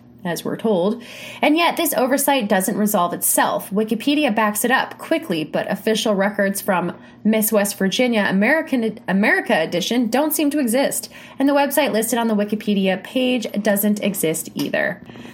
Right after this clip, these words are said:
There's even a picture of the mom from this, um, pageant, and we see, um,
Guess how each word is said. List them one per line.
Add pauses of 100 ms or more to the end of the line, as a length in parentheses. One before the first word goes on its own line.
There's
even
a
picture
of
the
mom
from
this,
um,
pageant,
and (460)
we
see, (220)
um,